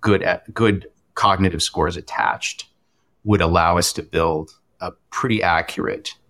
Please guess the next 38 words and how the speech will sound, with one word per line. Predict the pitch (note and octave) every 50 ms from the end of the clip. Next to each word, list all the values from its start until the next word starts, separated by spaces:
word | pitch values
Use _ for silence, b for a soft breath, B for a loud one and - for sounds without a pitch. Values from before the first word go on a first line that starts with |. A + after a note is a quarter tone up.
| _ -
I | - -
Q | - - D#3
predictor, | D3+ - - D2+ D2+ - E2 E2+
like, | D#2+ D#2 -
maybe | F2+ F2 E2 D#2+
plus | - - D#2+ - -
or | F#2+
minus | E2 D#2 D2+ D2+ D2 -
ten | - - D#2+ D2+
I | D2 D2
Q | - - - -
points | - - - C#2+ D#2+ - - -
or | -
something | - - - - - A2+
like | A2+ - - _
that. | B2 A#2 A2+ A#2 - _ _ _ _ _ _ _ _ _ _ _ _ _ _ _
So | _ - - A#2+ G#2 F#2+ F#2 F2 - - _ _ _ _ _ _ _ _ _ _ _ _ _ _ -
that, | - C#3+ - - -
that's | F3+ G3 - A3+
where | G#3
I | F3
think | F3 E3+ C#3
the | C3+
science | C3 - C#3+ B2 A#2 G#2+
is | - G2 F#2
going. | - C#3+ A#2 G#2 G2+
Now, | G#2 G#2 G#2 -
if, | - - - - _ _ -
like, | C3+ B2+ -
I'm | - A#2 B2+ B2
very | C#3+ E3 E3
disappointed | C#3 C3+ A#2+ - D3+ - - - D#3 F3 F3+ E3+ B2+ G2+ F#2
that | F#2+ - -
this | G#2+ G2+ - -
field | - - - B2+ A#2 G2+ F#2+
isn't | G2 F2+ F#2 F2+ F2+ -
moving | G2 G2+ F2 E2+
forward, | E2 - - B2+ B2 A2+ G2 F2 - -